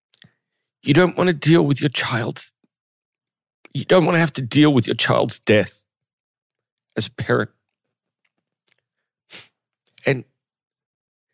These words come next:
you don't wanna have to think of your child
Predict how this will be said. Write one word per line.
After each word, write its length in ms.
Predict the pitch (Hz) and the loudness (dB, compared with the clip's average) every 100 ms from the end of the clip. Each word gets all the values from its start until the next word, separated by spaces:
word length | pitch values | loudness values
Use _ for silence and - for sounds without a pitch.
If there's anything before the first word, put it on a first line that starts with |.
| _ _ _ _ _ _ _ _ _ | _ _ _ _ _ _ _ _ _
you 120 | - | -2
don't 180 | 185 - | 0 0
wanna 220 | 190 196 | -2 0
have 200 | 170 - | -2 -4
to 80 | 117 | -10
think 640 | - - - 139 - - _ _ _ _ _ _ _ _ _ _ _ - _ _ _ _ _ | -10 -8 -10 -10 -16 -18 _ _ _ _ _ _ _ _ _ _ _ -20 _ _ _ _ _
of 220 | 107 104 | -6 -2
your 100 | 131 | -2
child 560 | 123 - 127 123 135 - | -2 0 0 -2 -4 -10